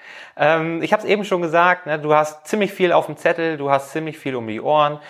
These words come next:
bist in allen Bereichen des Lebens gefordert. Und da ist natürlich die Frage,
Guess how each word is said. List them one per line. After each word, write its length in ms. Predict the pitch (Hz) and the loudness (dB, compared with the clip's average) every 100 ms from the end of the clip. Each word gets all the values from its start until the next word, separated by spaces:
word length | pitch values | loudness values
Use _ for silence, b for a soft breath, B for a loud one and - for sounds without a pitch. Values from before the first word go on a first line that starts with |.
| B - | B -8
bist 200 | 139 127 | -4 -4
in 100 | 127 | 0
allen 400 | 135 151 151 135 | 2 2 -2 -2
Bereichen 460 | 120 127 135 131 | 2 2 2 -6
des 260 | 117 120 - | -8 -8 -6
Lebens 520 | 120 135 127 127 - | -4 -2 -4 -6 -12
gefordert. 800 | - - 120 131 156 160 208 - B B - | -14 -6 2 4 6 4 2 0 B B -2
Und 260 | 135 - - 139 | -2 -2 -18 -2
da 400 | 131 147 165 147 | 4 4 4 2
ist 280 | - 135 | -2 -6
natürlich 600 | 147 135 - 151 139 139 | -2 -2 -2 -4 -4 -6
die 80 | 117 | -10
Frage, 580 | - 117 127 131 127 | -6 2 2 4 0